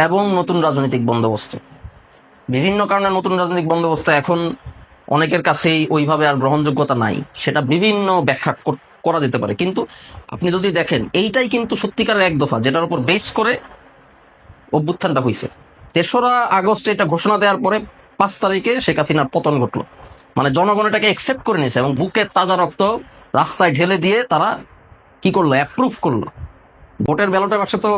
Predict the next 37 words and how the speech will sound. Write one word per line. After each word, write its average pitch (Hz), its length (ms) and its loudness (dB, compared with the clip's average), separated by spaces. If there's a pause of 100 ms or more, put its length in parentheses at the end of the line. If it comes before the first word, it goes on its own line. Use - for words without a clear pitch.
(140)
কালো 185 220 0
কালি 180 240 0 (160)
আঙুলে 165 240 0
লাগায় 143 260 2
অ্যাপ্রুভ 135 280 0
করে, 113 200 0
এটা 127 160 0
তো 143 160 -4
রক্ত 175 340 0
দিয়ে 196 220 0
অ্যাপ্রুভ 147 280 0
করা, - 180 -4 (340)
যে 143 100 0
ঠিক 190 180 0
আছে 165 160 0
তোমরা 170 280 2
যে 180 120 0
এক 180 200 2
দফা 208 180 0
দিছো 202 260 0
আমরা 160 280 2
সেটা 180 240 0 (460)
অনুমোদন 196 440 2
করলাম, 147 340 2
জনগণ 139 380 2 (760)
তোমরা 143 280 2
যাও 139 220 4
এবার 123 180 2
এটা 117 140 0
বাস্তবায়ন 110 420 0
করো। - 140 -4 (260)
তাহলে 160 240 2
ঘোষণাপত্রের 220 760 -2 (500)
এক 208 240 0
লাইনে 214 280 0
কিন্তু 214 200 0
আছে 139 260 0